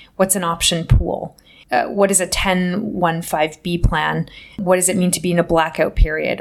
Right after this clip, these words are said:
All these things, if you understand how it works, then you can have a really intelligent negotiation on your way in. But if you don't know the fifteen key points of a stock option plan,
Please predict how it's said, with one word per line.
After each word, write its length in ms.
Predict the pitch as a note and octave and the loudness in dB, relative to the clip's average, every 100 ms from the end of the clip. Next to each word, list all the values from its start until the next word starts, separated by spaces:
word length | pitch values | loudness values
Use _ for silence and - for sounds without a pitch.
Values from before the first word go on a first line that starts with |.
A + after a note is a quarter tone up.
| - | 0
All 200 | F#3+ G#3 | 2 4
these 300 | A3+ A#3+ - | 2 2 2
things, 500 | E3+ D#3 F3 B3 - - | 0 -2 2 2 2 0
if 140 | B3 B3+ | -2 2
you 120 | D4 | 2
understand 520 | F#4 G4 - C4+ C4+ | 4 2 4 4 4
how 180 | B3 A#3 | 4 4
it 100 | G#3 | 4
works, 400 | F3 F#3+ B3+ - | 4 2 2 0
then 300 | - G#3 G3+ | 4 6 6
you 160 | G3+ G3+ | 4 2
can 160 | G#3+ | 0
have 180 | G#3 G3+ | 2 2
a 80 | F#3+ | 0
really 360 | F3+ F#3 F#3+ | 0 -4 -4
intelligent 520 | F#3+ F#3+ D#3+ E3 E3 D#3 | -4 -2 2 2 0 -4
negotiation 720 | D3+ D3+ - D#3 D#3+ D#3 D#3 | -2 -2 -2 -2 -2 -2 -2
on 160 | E3 | -2
your 140 | E3 D#3 | -2 0
way 220 | D3+ - | 2 2
in. 320 | A#2 G#2+ - - - - _ _ - | 0 0 -6 -10 -20 -20 _ _ 0
But 120 | G3 | 0
if 100 | G3+ | 0
you 100 | G#3+ | 4
don't 320 | G#3+ E4 A#3+ | 4 4 4
know 380 | G3+ F#3+ F#3+ F#3 | 6 6 2 -2
the 220 | E3+ F#3 | -4 -4
fifteen 720 | - F#3 - G3 F3+ F3+ F3 - | 0 -2 0 -4 -2 -2 -4 -8
key 280 | - F#3 F3 | -8 -6 -2
points 460 | - D#3 E3+ E3+ | 0 0 0 -2
of 80 | D3 | 0
a 60 | - | 0
stock 300 | - D3+ - | 0 0 -2
option 400 | - - G#3 G#3 | -2 2 2 4
plan, 400 | A#3+ C4+ D4+ | 4 4 2